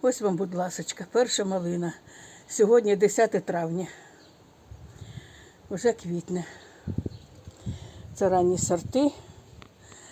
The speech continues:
І пагани гарні пішли. Оце трішечки попідгорали у них вершечки по морозу. Ну, а зате пішли, гляньте, які стовбури гарні, товстенні. Пішло.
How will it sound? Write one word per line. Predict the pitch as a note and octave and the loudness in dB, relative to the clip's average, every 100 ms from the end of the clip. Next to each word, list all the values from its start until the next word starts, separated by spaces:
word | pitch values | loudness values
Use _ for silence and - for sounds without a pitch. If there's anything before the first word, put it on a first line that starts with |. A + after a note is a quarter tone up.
| - - - | -20 -10 -8
І | |
пагани | F3 A3+ A#3+ B3 A#3 | 2 6 6 6 2
гарні | G#3 G#3+ G#3+ G#3+ | 4 4 4 2
пішли. | G#3 G#3 - G3+ | -2 -2 0 2
Оце | G3 - G3+ | 2 6 4
трішечки | - G3+ G3+ G3 G3+ | 4 -4 -2 -4 -4
попідгорали | F#3 F3+ F3+ F3 F#3 F3+ F3+ | -4 -2 -2 0 2 2 0
у | |
них | F#3 F3+ - - - - - - | -2 -4 -12 -20 -20 -20 -20 -2
вершечки | G3 G3 - E3+ - - E3+ - - - - - | 2 2 2 0 -2 -6 -8 -12 -20 -18 -18 -4
по | F3+ | 0
морозу. | F3 E3+ D#3+ - F3 - - - - - - - - - - - | 2 0 -4 -8 -12 -14 -20 -20 -20 -20 -20 -20 -20 -20 -12 0
Ну, | C#4 | 4
а | C4 | 4
зате | G#3 G#3+ - A3 - - - - - - - - | 4 2 4 4 4 -8 -20 -20 -20 -20 -20 -4
пішли, | G#3+ - G3+ | 0 2 2
гляньте, | F#3 F3+ D#3+ | 2 2 0
які | F3 G3+ | -4 -4
стовбури | D#3 G3 F#3 F3+ G#3 A3 | -4 -4 -2 0 4 6
гарні, | F#3+ F3 E3+ E3+ - - - - - - - - | 8 6 6 -4 -8 -20 -20 -20 -20 -20 -20 -4
товстенні. | F3+ - - F3 E3+ E3+ E3+ - - - - | -4 -4 -2 2 4 2 -2 -12 -20 -14 -2
Пішло. | A3 - F3 | 0 2 0